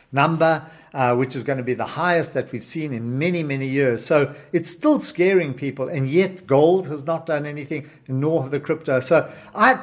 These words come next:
I gave up gold a long time ago. I gave up, um, as a hedge a long time ago. And when I was involved in gold, it was mainly, gold was actually fixed and started to, it was rising. I'm going back many, many years.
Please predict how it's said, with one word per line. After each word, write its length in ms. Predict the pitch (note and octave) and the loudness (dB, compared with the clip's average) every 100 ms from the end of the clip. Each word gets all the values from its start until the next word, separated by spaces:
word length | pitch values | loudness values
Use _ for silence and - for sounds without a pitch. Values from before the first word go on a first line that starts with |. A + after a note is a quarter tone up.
| - | 4
I 180 | G#3 B3+ | 6 8
gave 320 | F#3+ G3 F3 | 8 8 8
up 220 | E3 - | 6 4
gold 280 | D3+ D3 C#3 | 4 4 4
a 60 | |
long 260 | B2+ B2+ B2+ | 4 4 0
time 300 | B2+ B2+ A#2+ | -4 -6 -6
ago. 280 | A2+ A2 G#2+ _ | -8 -10 -12 _
I 140 | C#3 C3 | -4 -2
gave 300 | C#3+ C#3+ C3+ | 0 2 2
up, 320 | C3 - - | 0 -2 -4
um, 400 | B2+ B2 A#2+ A#2 - _ - | -2 -2 -4 -10 -20 _ -4
as 160 | C3+ | -2
a 100 | B2+ | 0
hedge 260 | A2 C#3 A2 | 0 0 0
a 60 | A2+ | -4
long 300 | A#2 A#2+ A#2 | -4 -8 -10
time 280 | A#2+ A#2 | -8 -8
ago. 280 | A#2 A#2+ A#2+ | -8 -8 -8
And 260 | B2 B2 G#2 - - _ | -6 -6 -8 -16 -20 _
when 140 | C#3+ | 0
I 180 | D#3+ F3+ | 4 6
was 180 | G3+ D3+ | 6 4
involved 640 | D#3+ G#2+ C#3 E3+ G3 D#3+ | 0 2 6 8 6 2
in 180 | C3 A#2+ | -4 -6
gold, 340 | A2 B2 B2+ B2 | -2 0 0 -4
it 140 | G#2 | -8
was 160 | B2 A#2+ | -8 -4
mainly, 520 | D3+ E3+ D#3 C#3 C#3+ - - | -2 -2 -2 -6 -10 -16 0
gold 280 | D3 E3 | 4 4
was 120 | C3 A#2+ | 2 0
actually 380 | C3+ - A#2+ | -2 -4 -6
fixed 360 | G#2+ F3 D#3+ - | 0 0 0 -4
and 120 | A#2 | -10
started 360 | - C3+ C3+ C3 | -2 -2 -2 -2
to, 280 | B2 B2 D3 | -2 -2 -2
it 100 | A2+ | -6
was 220 | A2 G#2 | -6 -6
rising. 480 | A2+ B2+ C#3 A#2+ A2+ | 0 2 2 -2 -6
I'm 140 | A2 | -2
going 240 | C3 C3 | 0 0
back 240 | B2+ A#2+ B2+ | 0 -4 -6
many, 240 | C3+ C#3+ | -6 -4
many 240 | C3+ B2+ B2+ | -4 -4 -2
years. 280 | C3+ B2 | 0 -2